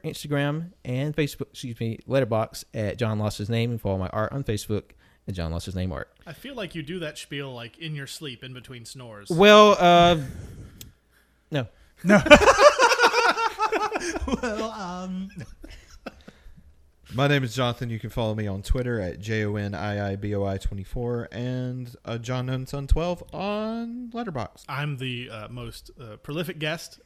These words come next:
Speaker 2: in Ach history. Once again, uh, it's Justin Snipes. You can find me at my store, The Comic Strip, on Hargrove Road here in Tuscaloosa, or online at Captain Shimmy's Kinda Art or Captain Shimmy's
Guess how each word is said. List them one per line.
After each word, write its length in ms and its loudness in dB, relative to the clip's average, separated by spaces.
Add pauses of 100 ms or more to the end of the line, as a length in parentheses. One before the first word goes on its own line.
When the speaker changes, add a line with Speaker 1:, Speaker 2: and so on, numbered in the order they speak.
Speaker 2:
in 260 -14
Ach 200 -6 (160)
history. 400 -10 (380)
Once 200 -10
again, 280 -8 (340)
uh, 60 -14
it's 160 -14
Justin 340 -4
Snipes. 400 -8 (220)
You 100 -10
can 100 -12
find 280 -4
me 160 -6
at 160 -12
my 160 -10
store, 320 -6
The 100 -10
Comic 400 -8
Strip, 300 -10 (140)
on 180 -12
Hargrove 400 -4
Road 220 -4
here 180 -8
in 80 -10
Tuscaloosa, 480 -12 (360)
or 280 -6
online 640 -2 (280)
at 220 -14
Captain 340 -6
Shimmy's 320 -8
Kinda 400 -8
Art 300 -6 (340)
or 200 -10
Captain 360 -6
Shimmy's 300 -6